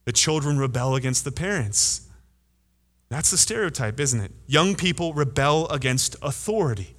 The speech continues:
And there's this cycle that the young people rebel against the older people, and then the young people get old, and then the next generation of young people rebel against the older people who used to be young, and the cycle just keeps on going and going and going.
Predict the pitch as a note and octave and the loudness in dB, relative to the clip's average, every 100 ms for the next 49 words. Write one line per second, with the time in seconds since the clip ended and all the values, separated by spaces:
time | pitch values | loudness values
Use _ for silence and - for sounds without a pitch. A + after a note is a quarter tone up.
0 | - _ _ _ _ _ _ _ _ - | -20 _ _ _ _ _ _ _ _ -8
1 | A#2+ C3 C3 D3 - G3+ G3+ E3 G#2+ A2+ | -2 -2 0 2 4 4 2 0 -2 -4
2 | - - C3+ D3 E3+ G3 - G3 G3 F#3+ | -6 -6 2 4 6 4 0 0 2 2
3 | D3+ C#3 D#3 D#3 D3 D3 - - - B2+ | 4 4 4 2 2 2 0 -4 -2 2
4 | D3+ F#3 F#3+ F#3+ G#3+ G#3 G3 G3+ - - | 6 6 6 2 0 0 -2 -2 -4 0
5 | C#3+ D3+ C#3+ B2+ D#3+ G#3+ F3+ G#3 F#3 C#3 | 4 4 4 6 6 6 2 0 2 0
6 | - D#3 G3 G3+ F#3+ D3 D3 C#3+ C#3 F#3 | 2 6 8 8 6 2 2 4 4 4
7 | - - E3 C#3 C#3+ F3 - D3 B2+ D#3+ | 2 4 4 4 4 4 2 2 4 4
8 | G3+ A3 F#3 D#3+ C#3 C#3 D#3+ D#3 C#3+ - | 4 0 0 0 2 4 4 2 0 0
9 | C#3 F3+ G3+ G3 G#3 C3+ C3+ F#3 - C#3 | 4 4 2 0 -2 0 0 0 -2 -2
10 | B2+ E3+ G3 D#3+ A#2 E3 E3+ D3+ - D3+ | 2 4 4 2 2 2 0 -2 -4 -2
11 | A#2+ C3 F3 F#3 C#3+ B2+ F3 F3+ B2+ A#2 | 0 2 4 4 2 0 2 2 0 0
12 | D3 G3+ A3 | 2 2 2